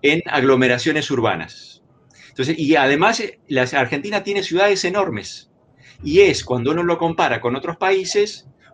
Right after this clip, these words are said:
uno de los más urbanizados del mundo, y es, com-, eh, comparado con los países medianos y grandes,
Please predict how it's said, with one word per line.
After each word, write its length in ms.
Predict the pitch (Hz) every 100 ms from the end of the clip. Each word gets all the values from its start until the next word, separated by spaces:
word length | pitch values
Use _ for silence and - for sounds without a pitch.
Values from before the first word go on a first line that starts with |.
| -
uno 260 | 190 226 220
de 80 |
los 160 | 196 165
más 300 | 180 226 220
urbanizados 680 | 185 165 160 151 - 190 175
del 160 | 156
mundo, 480 | 127 110 98 92 87 _ _ _
y 160 | 147 185
es, 360 | 170 - - _ _
com-, 220 | - 120 113
eh, 140 | - 107
comparado 540 | 127 123 143 160 127
con 120 | 117
los 80 | 110
países 400 | 123 151 170 160
medianos 500 | 135 127 175 185 -
y 80 | 131
grandes, 540 | 151 190 208 160 117